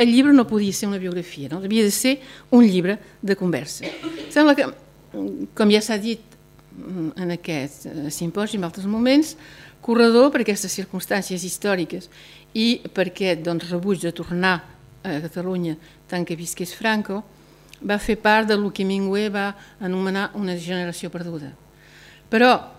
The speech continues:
la presència tutelar de Casals, eh, l'exemple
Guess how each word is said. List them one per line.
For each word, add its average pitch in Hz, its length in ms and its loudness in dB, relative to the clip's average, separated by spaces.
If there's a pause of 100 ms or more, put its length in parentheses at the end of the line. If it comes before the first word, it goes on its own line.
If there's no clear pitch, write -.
(580)
la 196 160 -2
presència 240 640 2
tutelar 220 460 0
de 202 100 -2
Casals, 156 560 -4
eh, 190 120 -8 (420)
l'exemple 233 640 4